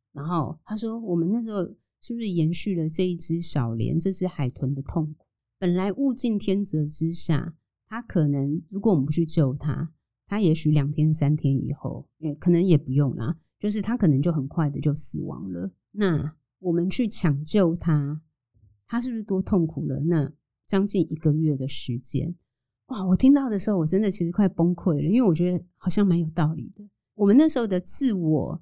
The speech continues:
检讨是说，我们去救这只海豚，我们到底是出于一种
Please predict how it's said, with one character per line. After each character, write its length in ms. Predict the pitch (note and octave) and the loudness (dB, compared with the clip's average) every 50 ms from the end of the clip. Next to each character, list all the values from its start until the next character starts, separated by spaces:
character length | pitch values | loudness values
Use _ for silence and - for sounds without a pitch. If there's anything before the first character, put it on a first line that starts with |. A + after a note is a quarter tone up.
| _ _ _ | _ _ _
检 300 | _ - - D#3 E3 F3+ | _ 2 2 4 4 2
讨 240 | G3+ - F#3 D3+ - | 0 0 -2 -2 0
是 220 | F#3 - F3+ E3+ F3 | -2 -2 -2 -2 -2
说， 440 | - - E3+ D#3 D3+ D3+ F3+ G3 - _ _ _ _ _ _ | -2 -2 0 0 0 0 -2 -4 -6 _ _ _ _ _ _
我 140 | - G3 F#3+ | 2 2 4
们 240 | F#3 F3+ F3+ G3 G3+ - | 4 4 2 0 -2 -6
去 320 | - - - C4+ A3+ - _ - | -8 -4 -2 -2 -2 -4 _ -10
救 340 | - - - D4 B3 G#3 | -6 -2 0 0 0 0
这 100 | F3+ F#3+ | 0 -2
只 200 | F3+ E3+ F3 D#3+ | -4 -2 -2 -2
海 240 | E3 D#3+ - - - | -2 -2 -6 -8 -8
豚， 400 | - - - - - F#3+ G#3 G3+ - _ _ _ | -8 -8 -6 -6 -4 -6 -6 -8 -10 _ _ _
我 100 | F#3 F3+ | -4 -2
们 160 | F3+ F#3 G3+ | -2 -2 -2
到 220 | - - C#4 B3+ | 0 0 -2 0
底 140 | G#3 D#3 C#3 | 0 -2 -2
是 140 | D3+ - F#3 | -2 -2 -4
出 360 | F#3 - - - G#3 G3+ F3 | -6 -6 -8 -6 -4 -2 -2
于 80 | E3 D#3+ | -4 -4
一 180 | - - F#3+ | 0 0 -2
种 380 | F3+ - - D#3 - - - E3+ | -2 0 -2 -2 -2 -2 -6 -10